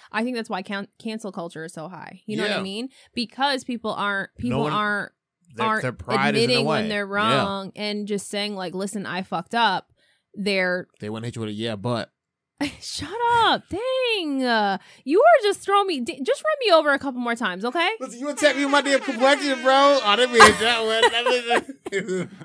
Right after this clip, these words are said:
Speaker 2: <laughs> I be in the wrong shit, but it sound personal. It sound personal and it sound fun.
Speaker 1: It does. It, I think it is personal.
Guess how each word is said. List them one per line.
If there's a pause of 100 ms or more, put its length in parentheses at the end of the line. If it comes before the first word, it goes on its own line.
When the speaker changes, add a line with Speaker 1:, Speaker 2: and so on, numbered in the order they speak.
(140)
Speaker 2:
<laughs>
I
be
in
the
wrong
shit,
but
it
sound
personal. (340)
It
sound
personal
and
it
sound
fun.
Speaker 1:
It (100)
does.
It,
I
think
it
is
personal.